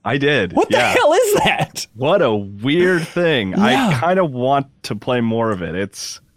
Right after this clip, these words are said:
Speaker 1: it's kinda like a Resident Evil, and I mean, like, Resident Evil in the sense of, like, tank controls on a Game Boy Color
Speaker 2: Mm-hmm.
Speaker 1: game. I was, it was definitely one I beelined to. I was like, "Why on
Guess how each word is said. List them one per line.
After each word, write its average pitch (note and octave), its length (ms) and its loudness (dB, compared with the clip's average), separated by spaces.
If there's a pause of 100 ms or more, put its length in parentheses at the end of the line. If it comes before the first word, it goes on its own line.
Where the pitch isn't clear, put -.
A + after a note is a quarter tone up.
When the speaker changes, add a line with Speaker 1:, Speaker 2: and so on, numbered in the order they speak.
(380)
Speaker 1:
it's G#2+ 160 -6
kinda D3 260 -4
like C#3+ 140 -2
a A#2+ 80 -2
Resident A#2+ 380 -2
Evil, A2+ 480 -2
and B2 100 -2
I C#3 60 0
mean, D3 200 0
like, B2 180 0
Resident B2+ 280 -2
Evil A2+ 160 -4
in G#2+ 40 -4
the G#2+ 60 -4
sense A2+ 300 -4
of, G#2 140 -6
like, G#2 280 -2 (320)
tank C3+ 300 -6
controls A2 500 -2
on G#2 100 -4
a F#2 60 -6
Game A2+ 240 -4
Boy B2+ 160 0
Color D#3 320 0
Speaker 2:
Mm-hmm. D#3 100 6
Speaker 1:
game. G3+ 220 0 (840)
I A2 60 -2
was, A#2 300 -4
it A2+ 80 -4
was A2+ 160 -2
definitely D3+ 300 0
one C3+ 140 2
I B2 60 2
beelined A2 440 -2
to. A2+ 140 -2
I G2+ 40 0
was G2+ 100 -2
like, G2+ 220 -4
"Why A#2 240 0
on A2+ 120 0